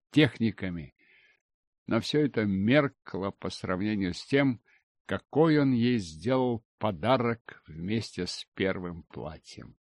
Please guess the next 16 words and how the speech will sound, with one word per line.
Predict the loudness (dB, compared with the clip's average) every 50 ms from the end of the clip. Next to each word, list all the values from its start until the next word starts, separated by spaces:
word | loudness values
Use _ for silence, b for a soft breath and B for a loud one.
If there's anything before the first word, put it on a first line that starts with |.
| _ _ _ _ _ _ _ _ _ _ _ _ _ _ _ _ _ _ _ _ _ _
Она | -2 2 4 4 6
не | 6 6 4
знала, | 4 2 0 0 0 0 2 0 0 -2 -4 -6 -10 -12 -16 -16
был | -14 -12 -4 2 4 6 6 6 6
ли | 4 2 2
он | 0 0 -2 -2
в | -6 -10 _ -12
курсе, | -6 -2 -2 -2 -2 -4 -6 -6 -4 -4 -2
но, | -2 -2 -2 -4 -4
судя | -6 -8 -4 0 2 2 2 2 2 0
по | 0 -2 -4 -2
разговору, | -2 -4 -6 -6 -6 -6 0 4 6 6 6 6 6 2 0
что | -2 -4 -8 -8 -8
состоялся | -6 -4 -6 -6 -4 -4 -2 0 2 2 2 0 0 -2 -4 -6 -6 -6 _
при | -6 -4 -2 -2 -2
императоре, | -2 -4 -8 _ -8 -4 -2 -2 -2 -2 -4 -6 -8 -8 -8 -8 -10